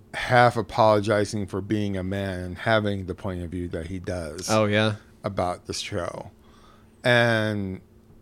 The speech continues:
Speaker 1: then the other third is, like, him apologizing for, you know, projecting <laughs> himself onto
Speaker 2: Huh. Interesting.
Speaker 1: <laughs> Um,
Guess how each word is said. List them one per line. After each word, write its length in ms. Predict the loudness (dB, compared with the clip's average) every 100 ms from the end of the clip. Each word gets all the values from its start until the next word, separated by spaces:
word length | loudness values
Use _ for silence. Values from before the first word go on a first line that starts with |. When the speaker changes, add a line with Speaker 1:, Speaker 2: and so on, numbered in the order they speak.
| -20 -20 -18 -14
Speaker 1:
then 300 | -4 -2 0
the 140 | 0 2
other 500 | 2 2 2 0 -6 -2
third 280 | 2 2 0
is, 200 | -4 -6
like, 160 | -6
him 120 | -4 -4
apologizing 1000 | -2 0 2 0 -2 -4 -6 -8 -10 -12
for, 560 | -8 -6 -6 -6 -8 -12 _ _ -20 -20 -20 -20 -20 -20 -20 -20 -20 -6
you 160 | -4
know, 360 | -4 -6 -8 -12 -16 -8
projecting 580 | -8 -4 -4 -4 -10
<laughs> 20 | -8
himself 580 | -8 -4 -4 -4 -10 -8
onto 360 | -10 -6 -4 -6 -8 -8 -4 4
Speaker 2:
Huh. 220 | 6 6 4 -2 0
Interesting. 480 | 2 2 4 4 4
Speaker 1:
<laughs> 40 | -6 -20 -20 -20 -4 8
Um, 540 | 10 12 10 6 -2